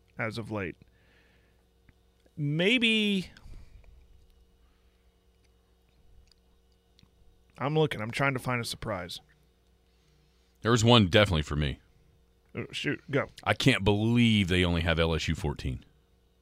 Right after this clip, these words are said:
Speaker 2: I cannot believe it.
Speaker 1: You think they would
Speaker 2: I thought
Speaker 1: put
Speaker 2: they
Speaker 1: them
Speaker 2: would have 'em
Speaker 1: higher?
Speaker 2: way higher, not only just because of that, but to, but to build the game. But here's the thing. E S P N doesn't have the game.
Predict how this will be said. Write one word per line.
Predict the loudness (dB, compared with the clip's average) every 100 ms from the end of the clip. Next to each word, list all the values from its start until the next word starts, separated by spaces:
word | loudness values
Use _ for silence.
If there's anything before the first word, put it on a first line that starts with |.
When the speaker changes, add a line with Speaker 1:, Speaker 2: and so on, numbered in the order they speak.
| _ _ _ _ _ _ _ _ -8 -2
Speaker 2:
I | 0
cannot | 2 6 8 8 4
believe | 2 0 -2 -4
it. | -10
Speaker 1:
You | -6 -6
think | -6 -2 0 0 2
they | 2 2
would | 2 2 4 10
Speaker 2:
I | 12
thought | 12 12 10
Speaker 1:
put | 10
Speaker 2:
they |
Speaker 1:
them | 8
Speaker 2:
would | 10
have | 12 12
'em | 12 12
Speaker 1:
higher? | 12
Speaker 2:
way | 12 12 12
higher, | 10 8 6 2 4
not | 8 10
only | 10 8 6 2 -8 -2
just | -2 0
because | 0 8 8 8
of | 6 6
that, | 8 8 6 0 -20 -20 0
but | 4 4 8
to, | 8 8
but | 2 6
to | 6
build | 6 6 6 6
the | 4
game. | 4 4 4
But | 6
here's | 8 8 6
the | 0
thing. | 0 0 -4 _ _ _ _ _ _ _ _ _ 6
E | 6
S | 8
P | 6 6
N | 6 4
doesn't | 4 6 4 6
have | 6 6
the | 4
game. | 2 2 0